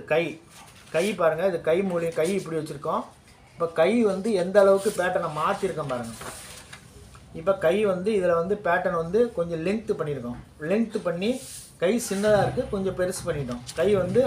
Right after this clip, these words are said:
பேட்டர்னை விட கொஞ்சம் பெருசா இருக்கு, அதுக்கு தகுந்த மாதிரி கையை மாத்திட்டோம். அது மாதிரி front, ஃப்ரண்ட்ல வந்து நாலு இடத்த மாத்திருக்கோம். ஃப்ரண்ட்டை வரைஞ்சோம்,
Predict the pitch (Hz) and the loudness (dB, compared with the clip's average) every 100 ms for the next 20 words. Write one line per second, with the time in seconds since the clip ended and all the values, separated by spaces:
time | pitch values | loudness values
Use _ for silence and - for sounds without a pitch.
0 | - 185 196 202 180 233 220 180 160 185 | 2 2 4 2 0 0 -2 -4 -4 -2
1 | 180 196 226 214 226 247 180 170 185 208 | 0 0 0 2 2 0 -2 -2 -2 0
2 | 170 175 170 147 143 127 123 - - - | 0 0 0 -2 -4 -6 -8 -10 -20 -20
3 | - - - 156 180 208 202 185 202 202 | -18 -16 -8 -2 2 2 2 0 0 0
4 | 151 - - - - - - 202 240 233 | -4 -4 -14 -20 -20 -14 -2 0 4 4
5 | 190 202 208 170 196 196 185 190 190 175 | 4 2 0 2 4 4 4 2 0 0
6 | 156 139 143 - 180 208 202 160 170 180 | 0 -4 -8 -6 -4 2 4 4 4 0
7 | 175 202 | 0 -2